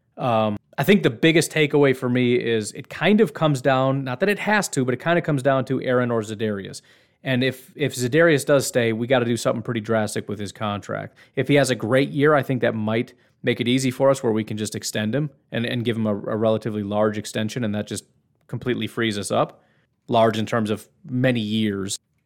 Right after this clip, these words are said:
If he has a bad year, then, mm, I don't know if he stays, in which case,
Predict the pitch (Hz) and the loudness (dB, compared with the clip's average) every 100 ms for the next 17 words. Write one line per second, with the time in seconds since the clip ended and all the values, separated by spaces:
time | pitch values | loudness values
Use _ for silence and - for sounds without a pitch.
0 | _ - 135 135 131 113 107 104 - 120 | _ -6 0 4 4 2 -4 -10 -4 0
1 | 117 135 147 165 196 185 143 135 135 135 | 2 2 2 4 4 4 2 0 0 -2
2 | 127 131 131 131 127 127 127 147 139 127 | -4 -6 -4 -2 -2 -2 0 2 2 2
3 | 131 - 110 104 - _ _ _ 117 113 | -2 -2 -4 -4 -14 _ _ _ -2 0
4 | - 127 113 - - | 0 0 0 -2 -8